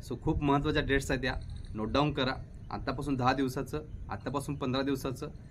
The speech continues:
जे काही नियोजन असेल, ते करायला सुरुवात करायची, याची नोंद घ्यायची आहे. So, खूप महत्त्वाचा विषय तुमच्यापर्यंत मी आता पोच केलेला आहे. यापुढेही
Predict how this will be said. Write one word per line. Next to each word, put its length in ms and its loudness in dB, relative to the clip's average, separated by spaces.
जे 100 4
काही 160 6
नियोजन 320 4
असेल, 560 -4
ते 60 -2
करायला 300 4
सुरुवात 280 2
करायची, 300 0
याची 180 -2
नोंद 200 -4
घ्यायची 260 -8
आहे. 80 -12
So, 120 -6
खूप 220 0
महत्त्वाचा 320 4
विषय 220 2
तुमच्यापर्यंत 500 -2
मी 100 -2
आता 280 -4
पोच 220 2
केलेला 280 2
आहे. 180 -2
यापुढेही 680 6